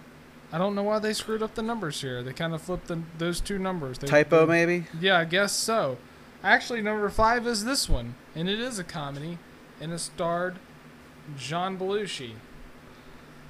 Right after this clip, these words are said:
Speaker 2: Um, Animal House?
Speaker 1: Animal House.
Speaker 2: Okay.
Speaker 1: Animal House is the fifth highest grossing, um,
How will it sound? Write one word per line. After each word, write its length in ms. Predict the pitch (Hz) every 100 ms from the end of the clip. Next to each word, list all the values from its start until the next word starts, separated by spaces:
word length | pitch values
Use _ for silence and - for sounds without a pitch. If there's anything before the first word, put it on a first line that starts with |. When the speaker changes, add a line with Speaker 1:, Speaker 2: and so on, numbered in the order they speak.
| - - - - - -
Speaker 2:
Um, 760 | 160 160 160 156 156 156 151 - - - - - - - -
Animal 220 | 160 220 247
House? 440 | 277 285 - - -
Speaker 1:
Animal 340 | 165 214 202 147
House. 380 | 151 113 - -
Speaker 2:
Okay. 440 | 180 190 147 135 131 -
Speaker 1:
Animal 360 | 170 214 196 165
House 400 | 165 156 151 -
is 140 | 151 147
the 100 | 143
fifth 440 | - 190 - - - - - - - - - - -
highest 440 | - 175 180 175 -
grossing, 560 | 180 170 175 170 165
um, 560 | 165 165 160 160 156